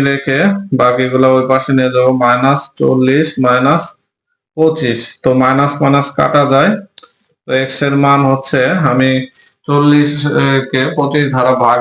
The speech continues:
দেব। তো আমি ভাগ দিতেছি, আপনারা আমার সাথে দেন, দেখেন। তো চল্লিশ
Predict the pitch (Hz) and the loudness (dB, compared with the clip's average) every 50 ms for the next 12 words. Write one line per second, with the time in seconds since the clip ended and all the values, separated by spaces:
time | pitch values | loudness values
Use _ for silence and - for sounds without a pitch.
0 | 123 123 131 127 127 127 127 175 170 - - _ _ - 131 127 127 131 131 131 | 0 -2 -2 -2 -2 -2 -2 -2 -4 -6 -12 _ _ -2 0 2 2 2 0 0
1 | 131 131 123 123 120 - 139 139 139 143 139 131 - - 143 156 175 160 131 123 | 0 0 -2 -2 0 -2 -2 -2 0 -2 -2 -2 -2 -2 -2 0 0 0 -2 -2
2 | - - 135 127 127 123 127 123 123 123 - 131 127 131 131 127 123 120 135 147 | -4 -2 0 0 2 2 0 0 -2 -2 -2 -4 -4 -4 -4 -2 -2 -2 -2 -2
3 | - 127 120 117 120 120 120 - - _ _ _ _ _ _ _ _ _ _ _ | -4 -6 -4 -4 -4 -4 -4 -4 -6 _ _ _ _ _ _ _ _ _ _ _
4 | _ _ _ _ _ _ _ - - _ _ _ _ _ _ _ _ _ _ _ | _ _ _ _ _ _ _ -20 -20 _ _ _ _ _ _ _ _ _ _ _
5 | _ _ _ _ - 170 170 165 165 165 160 175 180 180 185 180 175 | _ _ _ _ -4 0 0 2 2 2 0 2 2 2 2 2 0